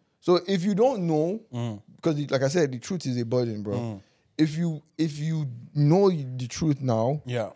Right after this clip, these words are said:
Speaker 1: You are going to know it to the very end. And if you don't know the truth, you are just going to keep on being in the darkness. That's just how it is. It's just like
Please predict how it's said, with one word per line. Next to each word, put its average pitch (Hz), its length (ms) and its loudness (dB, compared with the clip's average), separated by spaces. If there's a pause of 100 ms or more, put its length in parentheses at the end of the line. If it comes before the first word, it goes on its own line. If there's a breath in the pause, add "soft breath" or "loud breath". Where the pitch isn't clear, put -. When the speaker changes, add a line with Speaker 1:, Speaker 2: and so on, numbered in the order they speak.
(420)
Speaker 1:
You 139 280 2
are 135 100 8
going 160 180 2
to 131 100 -4
know 147 140 2
it 139 80 0
to 120 80 -8
the 120 80 -8
very 123 280 -2
end. 110 140 -8 (100)
And 160 100 -6
if 185 120 -6
you 196 60 -6
don't 226 160 0
know 220 100 2
the 170 120 -2
truth, 165 300 -4
you 139 100 0
are 139 140 4
just 175 300 -2
going 160 200 -4
to 143 100 -8
keep 151 240 -4
on 151 220 0
being 131 360 -2
in 117 100 -6
the 110 60 -10
darkness. 117 540 -6
That's 135 200 -4
just 123 140 -8
how 117 80 -2
it 107 200 -6
is. 104 160 -8
It's 131 200 -4
just 170 240 0
like 120 320 0